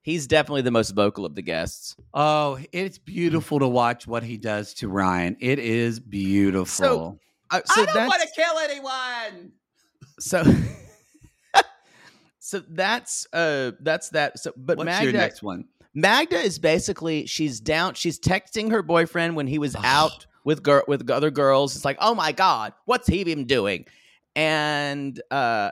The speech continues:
Speaker 1: and, and then she's, she's always sneaking off to do her own stuff. Uh, she just, Magda's, Magda is very much lives in her own world and doesn't
Speaker 2: So does Benny.
Speaker 1: really, huh? Yeah. The, and s-,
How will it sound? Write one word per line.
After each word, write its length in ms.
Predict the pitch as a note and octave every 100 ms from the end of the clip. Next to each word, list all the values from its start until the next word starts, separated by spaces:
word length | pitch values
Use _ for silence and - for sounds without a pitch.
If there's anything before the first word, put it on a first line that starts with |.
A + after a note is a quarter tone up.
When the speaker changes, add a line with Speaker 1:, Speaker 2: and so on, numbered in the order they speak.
| -
Speaker 1:
and, 240 | C#3 D#3 -
and 180 | D#3 D#3
then 120 | F#3+ F#3+
she's, 340 | - D#3+ - _ _
she's 260 | - G3 F3
always 280 | F3+ G#3+ -
sneaking 440 | - G3 F#3+ F3+
off 200 | E3 E3
to 80 | C#3+
do 120 | D#3
her 120 | C3+
own 240 | C#3 D3+ D#3
stuff. 640 | - C#3 C#3 D3+ - - _ _ _ _ _ _
Uh, 380 | - C3 A#2+ A#2 -
she 200 | - A3
just, 320 | D#4 - - _ _ _ _
Magda's, 720 | D3 G#3+ C#4+ D#4 D#4+ B3+ - _ _ _ _ _ _ _ _ -
Magda 600 | F3+ A3 C#4+ C4+ C#4+ -
is 220 | D3+ B2+
very 420 | A#2+ C#3 D3 D3+
much 320 | C#3+ B2+ -
lives 320 | A#2 A#2+ B2 C#3
in 80 |
her 160 | A#2 B2 -
own 300 | A2+ B2+ B2+
world 560 | G#2 G#2 G#2+ A#2+ B2+ - _ _ _
and 680 | C3 C#3 C3 C3+ C3 C3 G#2+
doesn't 300 | D#3+ D#3+ F#3
Speaker 2:
So 80 | F#3+
does 160 | G#3 B2
Benny. 60 | D#3+ D3 F3
Speaker 1:
really, 300 | E3 C#3 - _ _ _ _
huh? 260 | E3 E3 -
Yeah. 240 | D3 B2 - - _ -
The, 160 | -
and 160 | E3+ E3
s-, 160 | -